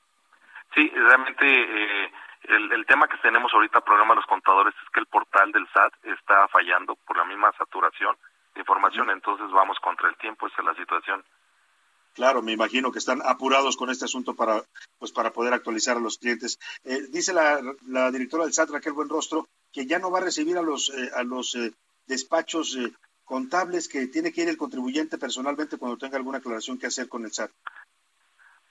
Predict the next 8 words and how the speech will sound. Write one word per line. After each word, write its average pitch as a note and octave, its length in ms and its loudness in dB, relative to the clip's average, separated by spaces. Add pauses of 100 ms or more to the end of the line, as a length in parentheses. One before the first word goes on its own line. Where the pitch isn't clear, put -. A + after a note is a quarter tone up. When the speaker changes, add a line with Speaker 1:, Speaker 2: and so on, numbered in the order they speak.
Speaker 1:
Pues A2+ 180 4
mira, C3 300 8
Salvador, B2+ 400 8
eso C3 140 2
ha - 80 -4
sido, A2 500 0
eh, - 380 -6
eh, G2+ 140 -8